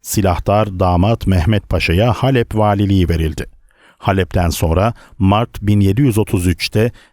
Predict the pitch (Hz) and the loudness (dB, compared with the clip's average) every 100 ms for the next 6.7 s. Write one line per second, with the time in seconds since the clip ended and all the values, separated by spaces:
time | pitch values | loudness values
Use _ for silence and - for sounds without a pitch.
0 | - 98 123 135 110 - 127 104 110 107 | -4 0 2 0 -2 -2 -2 0 0 0
1 | 104 104 104 92 85 90 - 90 85 82 | 0 2 2 2 2 0 0 -2 0 -2
2 | - - _ _ _ _ - 110 139 - | -2 -8 _ _ _ _ -14 -2 -2 0
3 | 104 98 98 95 90 85 87 104 143 - | 0 2 2 2 2 0 2 2 0 -4
4 | _ - 101 95 90 - 98 139 113 107 | _ -4 -2 0 0 0 0 0 0 0
5 | 98 95 92 113 135 - 107 101 98 92 | 0 0 2 2 0 0 0 2 2 2
6 | 104 101 95 82 85 82 76 | 0 0 0 -2 -2 -2 -4